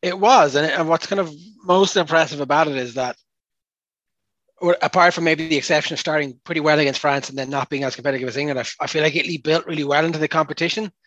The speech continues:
Um, you know, even in the last twenty minutes against Scotland, you know, they seemed to find a kind of extra gear and find,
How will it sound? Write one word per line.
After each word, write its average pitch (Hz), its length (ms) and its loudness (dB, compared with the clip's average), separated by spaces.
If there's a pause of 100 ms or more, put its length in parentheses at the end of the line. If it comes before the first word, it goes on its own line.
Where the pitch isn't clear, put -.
(380)
Um, 123 360 -6 (180)
you 170 120 -6
know, 143 140 -4
even 165 220 0
in 156 60 2
the 156 80 4
last 151 320 4
twenty 151 200 -2
minutes 151 280 -2
against 131 340 -4
Scotland, 143 540 0 (340)
you 175 80 -6
know, 143 80 0
they 135 100 -2
seemed 151 300 -6
to 151 80 0
find 147 320 2
a 139 60 2
kind 139 160 0
of 135 40 -2
extra 139 300 -4
gear 143 320 2
and 131 100 -2
find, 139 400 -2